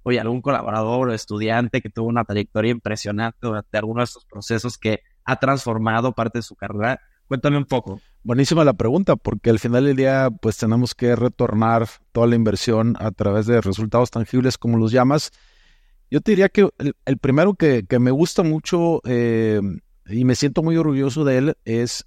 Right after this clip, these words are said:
Speaker 2: que el noventa y cuatro punto cinco de los aprendices, que son estos técnicos que han pasado en estas nueve generaciones, aproximadamente seiscientas cincuenta gentes, están con nosotros, se quedan con nosotros. Y los,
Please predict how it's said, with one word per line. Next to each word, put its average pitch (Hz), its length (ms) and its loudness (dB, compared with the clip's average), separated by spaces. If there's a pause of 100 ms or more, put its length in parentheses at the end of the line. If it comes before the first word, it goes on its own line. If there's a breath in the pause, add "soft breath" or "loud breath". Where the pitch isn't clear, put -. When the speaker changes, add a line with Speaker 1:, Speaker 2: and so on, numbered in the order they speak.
Speaker 2:
que 131 80 0
el 123 120 2
noventa 135 320 0
y 143 40 0
cuatro 180 320 0
punto 190 260 -2
cinco 175 400 0
de 160 60 4
los 139 160 0
aprendices, 127 680 0
que 110 300 0
son 127 200 -2
estos - 280 -4
técnicos 127 480 0
que 127 100 0
han 117 80 4
pasado 120 340 2
en 120 80 0
estas 120 220 -2
nueve 120 240 2
generaciones, 113 800 0 (420)
aproximadamente 127 840 0
seiscientas 123 540 0
cincuenta 117 420 -2
gentes, 123 540 -2 (600)
están 139 300 2
con 151 140 2
nosotros, - 600 -4
se - 200 -2
quedan 123 260 2
con 120 140 0
nosotros. 110 520 -2
Y 139 140 2
los, 139 240 0